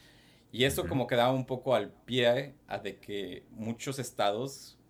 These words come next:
Speaker 1: que no es California, por ejemplo, que, pero los otros estados que son más conservadores, eh,
Speaker 2: Ujú.
Speaker 1: pues limiten el, el, limiten el aborto o el acceso al aborto.
Speaker 2: Oh.
Speaker 1: ¿Tú crees? Mira, yo
Speaker 2: Sí,
Speaker 1: creo
Speaker 2: sí escuché un poquito de, de esta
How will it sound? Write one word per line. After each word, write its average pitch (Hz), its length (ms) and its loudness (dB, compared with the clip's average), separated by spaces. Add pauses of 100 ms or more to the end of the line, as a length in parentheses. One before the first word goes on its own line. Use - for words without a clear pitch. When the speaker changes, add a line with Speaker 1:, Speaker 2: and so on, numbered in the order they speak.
(200)
Speaker 1:
que - 80 -10
no 98 80 -6
es 98 80 -10
California, 92 520 -6
por 95 100 -14
ejemplo, 101 220 -8
que, - 80 -20
pero 98 200 -6
los 98 160 -8
otros 123 260 -4
estados 110 300 0
que - 80 -18
son 117 140 -4
más 110 120 -4
conservadores, 120 760 -2 (760)
eh, 98 600 -2
Speaker 2:
Ujú. - 140 -18
Speaker 1:
pues 117 140 -6
limiten 139 360 4
el, 147 140 2
el, 110 380 -4 (480)
limiten 139 360 0
el 131 80 4
aborto 123 360 2
o 113 40 2
el 104 100 2
acceso 120 420 -2
al 113 100 0
aborto. 123 420 -4 (1300)
Speaker 2:
Oh. 90 360 -4
Speaker 1:
¿Tú 120 100 -6
crees? - 480 -10 (460)
Mira, 120 380 0
yo 127 60 4
Speaker 2:
Sí, 131 140 6
Speaker 1:
creo 151 120 2
Speaker 2:
sí 127 140 2
escuché 131 400 4
un 139 100 6
poquito 127 580 4
de, 90 240 4
de 90 220 0
esta 110 560 0